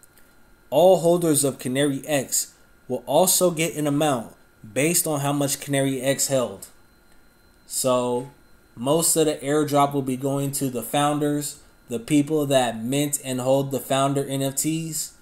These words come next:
If you want to mint a founder N F T, you can go to canaryx dot X Y Z slash mint,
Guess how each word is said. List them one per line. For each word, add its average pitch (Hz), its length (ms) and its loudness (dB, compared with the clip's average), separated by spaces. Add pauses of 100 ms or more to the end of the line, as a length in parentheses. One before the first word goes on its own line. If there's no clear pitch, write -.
(280)
If 123 180 -10
you 180 160 0
want 175 340 0
to 143 440 2 (280)
mint 151 400 -4
a 135 160 0
founder 151 420 0
N 151 160 -4
F 151 160 -2
T, 185 400 -2 (420)
you 156 120 -4
can 143 180 -2
go 139 200 2
to 135 80 -2
canaryx 143 840 -2
dot 135 180 0
X 139 280 -4
Y 135 300 2
Z 156 420 -2 (300)
slash 135 480 0
mint, 175 400 -4